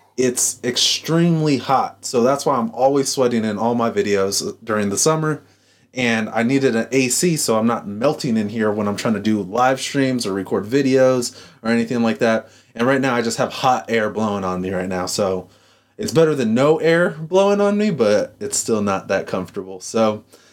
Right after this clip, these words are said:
had to buy more tools, and those come in next week, and hopefully I'll be able to fix it.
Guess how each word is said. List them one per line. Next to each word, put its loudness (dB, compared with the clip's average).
had 0
to 4
buy 2
more 2
tools, 0
and 0
those 2
come -2
in 0
next -4
week, -2
and -8
hopefully -2
I'll 2
be -2
able 2
to -2
fix -6
it. -2